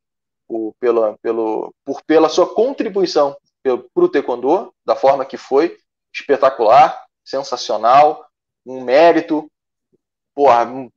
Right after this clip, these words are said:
nove vezes campeão brasileiro, dez vezes campeão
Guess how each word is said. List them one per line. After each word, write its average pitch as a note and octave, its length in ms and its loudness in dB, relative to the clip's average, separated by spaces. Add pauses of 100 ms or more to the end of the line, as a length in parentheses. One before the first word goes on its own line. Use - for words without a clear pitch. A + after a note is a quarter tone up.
(120)
nove D3+ 460 2
vezes C#3+ 320 -2
campeão C#3 380 -2
brasileiro, C3 920 0
dez C3+ 320 2
vezes C3+ 280 0
campeão C3+ 380 -4